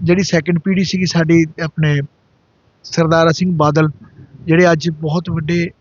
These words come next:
ਉਹਨਾਂ ਦੀ ਫੈਮਿਲੀ ਪੂਰੀ ਬਹੁਤ ਵੱਡੇ ਸਟੇਟਸ 'ਤੇ ਹੈ। ਸਤਪਾਲ ਵਰਮਾ ਜੀ, ਜਿਨ੍ਹਾਂ ਦਾ ਬੇਟਾ ਮਦਨ ਲਾਲ ਸਾਡੇ ਨਾਲ ਹੁਣ ਵੀ ਜੁੜੇ ਹੋਏ, ਵੀ ਬਹੁਤ ਵੱਡਾ ਨਾਮ ਹੈ ਉਹਨਾਂ ਦਾ।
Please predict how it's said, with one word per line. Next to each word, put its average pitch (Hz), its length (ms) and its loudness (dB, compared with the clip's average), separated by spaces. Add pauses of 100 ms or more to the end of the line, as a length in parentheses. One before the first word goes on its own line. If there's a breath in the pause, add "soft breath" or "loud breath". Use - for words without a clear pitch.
(120)
ਉਹਨਾਂ 170 220 -2
ਦੀ 175 80 -2
ਫੈਮਿਲੀ 160 340 0 (120)
ਪੂਰੀ 175 120 2
ਬਹੁਤ 165 400 0
ਵੱਡੇ 165 240 -2
ਸਟੇਟਸ 156 380 -6
'ਤੇ - 140 -4
ਹੈ। 156 60 0 (580 loud breath)
ਸਤਪਾਲ 180 440 0
ਵਰਮਾ 175 360 2
ਜੀ, 160 160 -4 (460)
ਜਿਨ੍ਹਾਂ 170 260 0
ਦਾ 185 80 4
ਬੇਟਾ 170 340 0
ਮਦਨ 160 280 0
ਲਾਲ 160 240 0
ਸਾਡੇ 160 240 -4
ਨਾਲ 165 180 2
ਹੁਣ 156 140 0
ਵੀ 185 120 0
ਜੁੜੇ 175 220 2
ਹੋਏ, 175 160 2
ਵੀ 185 140 -4
ਬਹੁਤ 170 400 -6
ਵੱਡਾ 160 280 -2
ਨਾਮ 156 320 -2
ਹੈ 160 40 -2
ਉਹਨਾਂ 170 220 -2
ਦਾ। 160 140 -2